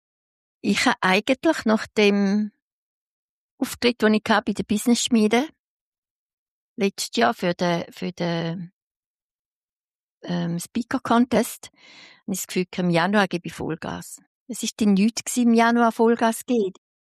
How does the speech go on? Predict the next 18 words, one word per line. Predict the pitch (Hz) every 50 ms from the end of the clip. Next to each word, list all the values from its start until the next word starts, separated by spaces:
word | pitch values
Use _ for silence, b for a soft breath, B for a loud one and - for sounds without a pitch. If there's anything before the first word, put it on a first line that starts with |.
| _ _ _ -
So | -
ein | 180 _ -
paar | - 175 170 175
Viren | 175 175 208 254 285 - 269
vorbeikommen | - - 254 - 247 240 254 285 - - 254 233 247 269 285 269
und | - 196 - -
anders | 131 147 196 208 226 233 233 226 - - - - - - - _ _ _ _ -
einfach | - 214 226 - 254 - - - - - _ -
innere | 220 220 220 226 226 233 240 233 233
Sachen, | 220 - - - 170 175 220 - - - 277 277
wo, | 220 214
wo | - - - - 165 175 196
für | 208 - 208 202
mich | 202 202 208 214 - -
so | - - - 226 254
wichtig | 269 233 254 - - - - -
gewesen | - - 285 285
sind. | - - 285 320